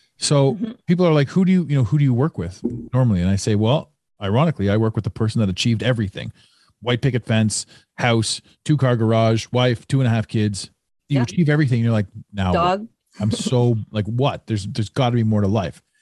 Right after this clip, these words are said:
Speaker 1: That's who I work with. And
Speaker 2: Mm-hmm.
Speaker 1: that, you know, that's, that's being able to live in that space where you're just like, "Okay, guys, now that you've done all this, let's show you this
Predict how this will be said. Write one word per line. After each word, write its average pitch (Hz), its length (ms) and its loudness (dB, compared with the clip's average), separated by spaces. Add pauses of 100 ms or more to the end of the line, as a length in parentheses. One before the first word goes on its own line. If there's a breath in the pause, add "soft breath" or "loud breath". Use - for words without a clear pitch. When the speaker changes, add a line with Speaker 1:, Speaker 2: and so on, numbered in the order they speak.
(340)
Speaker 1:
That's - 440 -2 (260)
who 160 180 0
I 123 100 2
work 92 260 -4
with. - 220 -10 (460)
And 131 180 2
Speaker 2:
Mm-hmm. - 0 -
Speaker 1:
that, 151 260 2
you 139 80 0
know, 127 120 4
that's, 147 240 0
that's 156 240 -2 (340)
being 175 220 2
able 208 120 4
to 160 60 2
live 127 200 2
in 123 60 2
that 113 140 0
space 113 280 -2
where 107 80 0
you're 101 80 0
just 104 100 -4
like, 110 120 0
"Okay, 147 200 0
guys, 120 320 -2
now 120 80 0
that 139 120 0
you've 107 100 -2
done 120 140 2
all 107 100 2
this, 104 200 -2
let's - 300 -4
show - 280 -2
you 117 140 2
this 160 300 -2